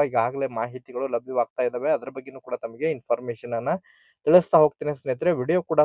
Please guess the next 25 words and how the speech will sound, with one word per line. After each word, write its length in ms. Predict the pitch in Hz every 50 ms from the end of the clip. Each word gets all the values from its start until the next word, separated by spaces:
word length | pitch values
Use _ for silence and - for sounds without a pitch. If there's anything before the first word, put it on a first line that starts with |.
| -
ತಮಗೆ 320 | - 139 135 131 135 143 139
ಸಹಾಯ 400 | - - 127 127 135 139 139 135
ಆಗಲಿದೆ. 320 | 127 135 131 127 127 147
So 160 | 143 - - -
ಆ 100 | 120 135
ಕಾರಣಕ್ಕಾಗಿ 640 | - - 143 131 135 135 127 - 131 127 131 151 208 208 _ _ _ _ _ _ _ _ -
ಪ್ರತಿಯೊಬ್ರು 500 | 143 147 143 - 214 214 196 175 196 185
ಕೂಡ 160 | - 185 180
ತಾವು 300 | 175 165 - 156 156 165 170 165
ಚಾನೆಲ್ 400 | - - 139 131 139 143 143 139
ಅನ್ನ 140 | 135 139 135
ಸಬ್ಸ್ಕ್ರೈಬ್ 540 | 135 - 120 _ _ - 123 120 131 151 156
ಮಾಡ್ಕೊಂಡು 360 | 147 135 120 - 151 151 147
ವಿಡಿಯೋನ 240 | 127 123 131 123 123
ವೀಕ್ಷಣೆ 340 | 113 113 120 - - 151 147
ಮಾಡ್ಬೇಕು 320 | 143 135 139 131 131 131
ಸ್ನೇಹಿತರೆ. 360 | _ - 135 123 127 165 196 202 _ _ _ _ _ - _ _ -
ಹಾಗಾದ್ರೆ 380 | - 190 202 214 208 185 202 202
ಬನ್ನಿ 220 | 165 156 160 185
ಸ್ನೇಹಿತರೆ, 360 | 175 - 180 165 160 - 180 180
ಇವತ್ತಿನ 360 | 151 139 143 - - 160 151
ಈ 160 | 151 151 143
ಒಂದು 280 | 135 131 127 131 151 147
ವಿಡಿಯೋನ 300 | 139 127 127 127 131 127
ಪ್ರಾರಂಭಿಸೋಣ. 580 | 123 - 110 104 113 123 131 - - 123 135